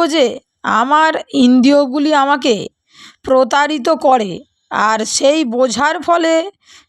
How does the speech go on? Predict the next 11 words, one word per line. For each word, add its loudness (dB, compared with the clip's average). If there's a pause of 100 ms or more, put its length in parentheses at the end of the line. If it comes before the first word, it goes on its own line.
খ্রিস্ট 0 (140)
ধর্মের 0
প্রতি 0
আমার 0
অবিচল -2
বিশ্বাস -4
থেকে -2
আমি -2 (120)
বিচ্যুত -4 (120)
না 2
হব, -8